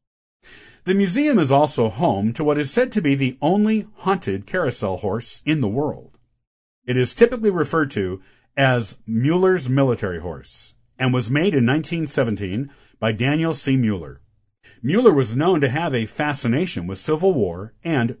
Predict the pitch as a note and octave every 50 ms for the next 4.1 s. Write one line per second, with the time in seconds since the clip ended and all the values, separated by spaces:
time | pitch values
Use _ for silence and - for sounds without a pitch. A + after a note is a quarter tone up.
0 | _ - - A#3 C4 A#3 D3+ C#3 D#3 D3 C3+ A2+ C3 D3 D3 C#3 D3 D#3 D3+ C#3+
1 | - C3+ A#2+ A#2 B2 B2+ B2 B2 C3 D3 C#3 B2+ E3+ F#3+ - - - D2+ C2 C2+
2 | - - - - - _ _ _ _ _ _ F3 F3+ F3+ F3 D3 D3 F#3 G3+ G3
3 | C#3+ D#3+ D#3+ C#3+ D#3 D#3+ C#3 G#2+ G#2+ G#2 C3 E3+ A#2+ - - _ - - - -
4 | -